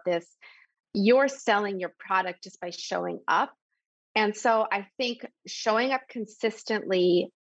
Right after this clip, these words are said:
showing what you love about what you do is a great way,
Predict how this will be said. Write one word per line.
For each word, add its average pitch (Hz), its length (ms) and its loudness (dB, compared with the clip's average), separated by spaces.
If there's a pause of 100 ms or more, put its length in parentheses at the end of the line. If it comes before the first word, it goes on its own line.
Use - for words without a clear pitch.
(180)
showing 294 400 4
what 233 160 2
you 214 140 4
love 196 240 4
about 196 260 -2
what 180 160 -6
you 180 180 -8
do 175 540 0 (100)
is 190 120 2
a 170 40 6
great 170 320 2
way, 170 160 4